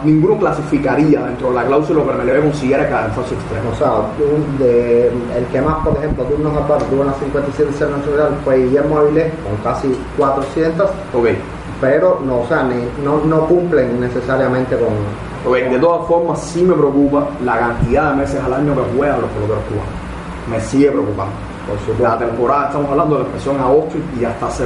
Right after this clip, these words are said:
Speaker 1: muy poco tiempo todavía siguen jugando y ya se reincorporaron a la preselección de los panam-, de los centroamericanos y prácticamente van a unir una temporada con otra. No creo que eso sea saludable. Tienen que descansar en algún momento. No pueden jugar todo el año.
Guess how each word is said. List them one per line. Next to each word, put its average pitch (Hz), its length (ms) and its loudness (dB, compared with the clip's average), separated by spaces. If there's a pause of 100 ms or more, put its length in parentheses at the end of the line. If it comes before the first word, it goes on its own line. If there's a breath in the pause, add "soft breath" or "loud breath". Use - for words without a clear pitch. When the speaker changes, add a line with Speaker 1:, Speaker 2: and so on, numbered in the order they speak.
(100)
Speaker 1:
muy 165 120 4
poco 175 240 2
tiempo 156 340 0 (140)
todavía 123 340 2
siguen 151 320 0
jugando 139 380 4 (160)
y 123 220 -4
ya 147 120 2
se 147 140 -2
reincorporaron 135 500 -2
a 160 60 0
la - 60 0
preselección 117 640 -2
de 156 320 4
los 147 180 4
panam-, 139 260 -2 (100)
de 131 120 2
los 123 120 0
centroamericanos 151 600 2 (480 loud breath)
y 123 80 0
prácticamente 151 600 0
van 143 100 4
a - 20 2
unir 147 220 4
una 147 200 2
temporada 113 360 0
con 117 180 -2
otra. 131 160 0 (640)
No 147 180 4
creo 143 160 4
que 139 60 2 (100)
eso - 20 -4
sea 127 180 -4
saludable. 117 540 0 (160)
Tienen 156 220 0
que 156 80 2
descansar 117 380 -4
en 113 40 -4
algún 107 260 -2
momento. 104 280 0 (680)
No 123 80 0
pueden 143 280 2
jugar 123 220 0
todo 110 180 -2
el 110 80 0
año. 131 240 -2